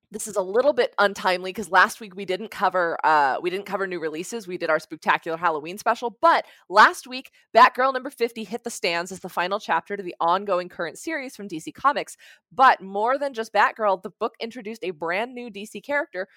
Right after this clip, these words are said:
who fans will recognize soon enough as the Batwoman of the C W television series played by Javicia Leslie.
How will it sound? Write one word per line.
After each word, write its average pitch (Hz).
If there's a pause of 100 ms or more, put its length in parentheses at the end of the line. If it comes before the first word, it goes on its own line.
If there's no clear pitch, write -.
(120)
who 240
fans 190
will 196
recognize 185
soon 190
enough 185
as 165
the 160
Batwoman 170
of 143
the 156
C 175
W 165
television 165
series 139
played 151
by 147
Javicia 147
Leslie. 156